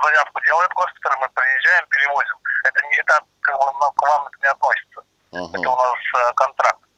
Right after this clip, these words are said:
Speaker 1: То есть мы перевозкой занимаемся. Тут, э, вы можете в любую похоронку обратиться и похоронить. Но в плане цены качества всё равно я считаю, что наша организация всё равно, ну, лучше в этом городе.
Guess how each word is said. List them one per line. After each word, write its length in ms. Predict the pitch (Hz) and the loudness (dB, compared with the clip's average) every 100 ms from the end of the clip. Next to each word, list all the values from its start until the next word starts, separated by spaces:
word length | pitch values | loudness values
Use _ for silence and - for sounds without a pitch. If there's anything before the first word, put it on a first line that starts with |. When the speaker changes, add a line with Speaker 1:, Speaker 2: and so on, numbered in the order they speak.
| _ _ _ | _ _ _
Speaker 1:
То 60 | 113 | -6
есть 100 | 127 | -4
мы 100 | 123 | 0
перевозкой 440 | 131 131 123 110 110 | 0 0 0 0 2
занимаемся. 440 | 110 110 101 - - | 4 4 2 -2 -10
Тут, 120 | 117 - | -12 -8
э, 40 | 117 | -4
вы 280 | 113 117 139 151 | -2 0 2 0
можете 240 | 139 143 | 0 0
в 60 | 143 | 0
любую 240 | 151 143 | 0 0
похоронку 440 | 143 143 139 135 131 | 0 2 0 0 0
обратиться 500 | 127 135 - - - - - - | 0 0 -4 -4 -6 -4 -6 -4
и 80 | - | -4
похоронить. 600 | - 127 123 123 120 - _ _ _ _ - - - _ _ _ - | -2 0 0 0 -2 -8 _ _ _ _ -18 -18 -20 _ _ _ -2
Но 520 | 131 127 127 127 127 | 0 2 0 0 -4
в 260 | - - - | -6 -12 -4
плане 280 | 143 143 139 - | 0 0 -2 -4
цены 160 | 143 139 | -4 0
качества 480 | 147 - - 123 113 | 0 0 -4 -4 -2
всё 140 | 123 | -2
равно 400 | 120 120 131 120 | -2 0 0 0
я 480 | 110 113 117 113 110 - | 0 0 2 0 -4 -8
считаю, 280 | - 117 113 | -4 -2 -2
что 100 | - 117 | -4 -4
наша 220 | 113 117 | -4 -2
организация 280 | 117 120 - | -2 -2 -2
всё 100 | 123 | -2
равно, 480 | 135 123 107 - _ - - _ _ _ _ - | 0 -2 -4 -12 _ -20 -20 _ _ _ _ -6
ну, 80 | |
лучше 260 | 117 - 110 | -2 0 -2
в 60 | 107 | -2
этом 180 | 107 - | -4 -2
городе. 340 | 127 120 | 0 0